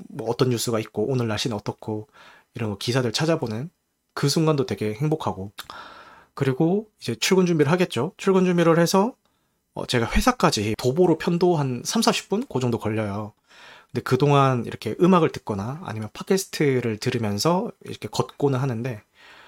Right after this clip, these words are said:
어, 그 시간도 저한테는 행복 모먼트거든요. 그래서 한 번씩 와이프가, "어, 나 차로 태워줄까?" 이렇게 얘기를 해요. 이게 그러면은, "어, 아니라고. 난 걸어갈 거라고." <laughs>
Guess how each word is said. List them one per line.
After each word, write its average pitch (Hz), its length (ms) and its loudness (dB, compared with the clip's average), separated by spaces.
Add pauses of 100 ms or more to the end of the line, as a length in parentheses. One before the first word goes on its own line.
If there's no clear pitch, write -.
(500)
어, - 260 -8 (220)
그 160 200 4
시간도 185 540 4
저한테는 110 600 -4 (200)
행복 175 340 2
모먼트거든요. 104 720 -4
그래서 - 240 -2
한 202 160 2
번씩 240 280 2
와이프가, 98 720 -4 (600)
"어, 120 100 -6
나 107 100 0
차로 214 300 2
태워줄까?" - 460 0
이렇게 123 260 -2
얘기를 110 320 -2
해요. 117 460 -2
이게 98 340 -8 (600)
그러면은, 123 460 2
"어, 139 180 2
아니라고. 113 340 2
난 127 140 4
걸어갈 127 340 6
거라고." 107 240 0
<laughs> - 840 -10